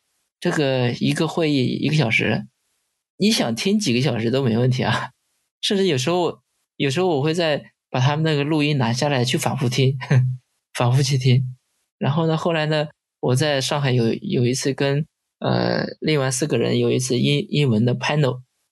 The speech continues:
也是当时把我紧张，紧张得满手都是汗啊。然后，<laughs> 这个第一次啊，呃，这个英文的这个圆-，圆桌对话，包括有几次英文的分享，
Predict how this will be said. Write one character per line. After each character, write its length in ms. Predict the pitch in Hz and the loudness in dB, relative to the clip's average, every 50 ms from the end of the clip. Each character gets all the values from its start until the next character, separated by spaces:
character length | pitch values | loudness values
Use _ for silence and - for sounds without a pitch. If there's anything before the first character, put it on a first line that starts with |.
| _ | _
也 140 | - 127 113 | -2 -2 0
是 100 | 123 135 | 0 0
当 160 | 131 147 147 | 0 -2 -2
时 100 | 147 147 | -2 -2
把 200 | 143 - 131 131 | -2 -2 0 0
我 80 | 139 147 | 0 0
紧 200 | 147 - 123 117 | 0 0 0 0
张， 300 | 120 120 131 135 131 - _ _ _ _ _ _ - | 0 0 0 -2 -4 -8 _ _ _ _ _ _ -4
紧 120 | 127 120 | -2 0
张 180 | 123 131 135 139 | 0 0 0 0
得 100 | 139 127 | 0 0
满 220 | 127 117 113 127 | 2 2 2 0
手 140 | 123 120 113 | 0 0 -2
都 100 | 120 120 | 0 0
是 80 | 120 | -2
汗 180 | 120 - - 131 | -2 0 0 0
啊。 260 | 123 120 - 151 - - _ _ _ _ _ _ _ | 0 -2 -2 -4 -6 -8 _ _ _ _ _ _ _
然 140 | - - 127 | -6 -2 0
后， 80 | 131 131 | 2 2
<laughs> 880 | 127 104 - - 143 127 127 127 127 - _ _ _ _ _ _ _ _ | 0 0 0 0 0 0 0 -2 -6 -10 _ _ _ _ _ _ _ _
这 80 | - 147 | -2 -2
个 240 | 143 135 127 127 127 127 127 - - | 0 0 2 0 0 -2 -4 -6 -4
第 120 | - 165 175 | -2 0 0
一 80 | 180 | 0
次 140 | 175 - 156 | -2 -2 -2
啊， 140 | 131 120 113 113 113 - - - | -2 0 0 0 -2 -2 -4 -4
呃， 320 | - 139 135 127 123 117 - - - | -2 0 0 0 0 0 -2 -4 -4
这 100 | - 143 | -2 0
个 320 | - - 120 123 127 123 - _ | 0 2 0 0 -2 -4 -6 _
英 200 | - 151 151 135 | -2 0 2 2
文 140 | 120 120 123 | 2 2 2
的 180 | 131 135 127 120 | 2 2 0 0
这 140 | - - | -2 -2
个 120 | 123 123 117 | 0 0 0
圆-， 160 | 120 110 110 | 2 2 2
圆 180 | - - - 107 | 2 2 0 2
桌 120 | 120 131 131 | 2 0 0
对 140 | 135 127 120 | 0 0 0
话， 240 | 131 135 127 131 - _ _ _ _ _ _ _ _ _ | 0 0 -2 -4 -8 _ _ _ _ _ _ _ _ _
包 140 | - 135 135 | -4 -4 -2
括 140 | 131 147 131 | -2 0 0
有 240 | 120 110 110 123 | 2 2 2 2
几 140 | 135 127 104 | 0 0 -2
次 160 | 104 120 127 | -2 0 0
英 180 | 120 120 117 117 | 2 2 2 2
文 80 | 120 120 | 2 2
的 100 | 120 110 | 0 0
分 160 | - 131 135 | 0 0 0
享， 260 | 131 123 - - - | 2 0 0 -2 -6